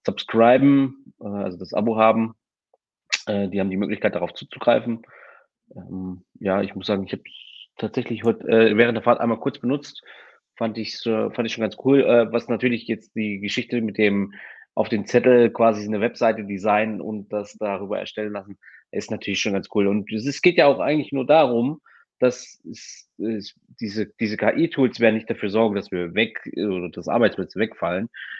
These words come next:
Es wird nur so sein, dass die Leute, die eben damit arbeiten, viel produktiver sind. Aber im Umkehrschluss muss man sich jetzt, kann,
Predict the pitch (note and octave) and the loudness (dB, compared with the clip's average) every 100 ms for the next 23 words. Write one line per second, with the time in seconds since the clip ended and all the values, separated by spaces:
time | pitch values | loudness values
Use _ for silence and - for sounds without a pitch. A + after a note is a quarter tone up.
0 | - - A#2+ C3 C3 A#2+ A#2 A2+ G#2+ - | -8 -6 0 0 4 6 6 6 2 -4
1 | A2 B2+ A#2 A2 G2+ G2+ - B2 A2+ G#2 | -6 -2 0 0 -2 -8 -6 -2 0 -2
2 | F#2 A2+ A2 G#2 F#2+ F#2 F2 F#2 - - | -2 -2 0 -2 -2 -2 -2 -2 -2 2
3 | D3 B2+ G2+ G#2+ G2+ _ _ _ - A#2 | 4 4 0 -4 -12 _ _ _ -6 -6
4 | - G3+ - D#3+ G#2+ E2+ F#2+ C#3 _ - | -4 -6 -4 -2 -2 -2 -6 -8 _ -20
5 | - - - A#2 B2+ E3+ E3+ C3 - C3 | -20 -20 0 4 6 4 2 -4 -4 -6
6 | C3 B2 A2 G#2+ G2+ - A2 | -6 -8 -8 -6 -8 -6 -6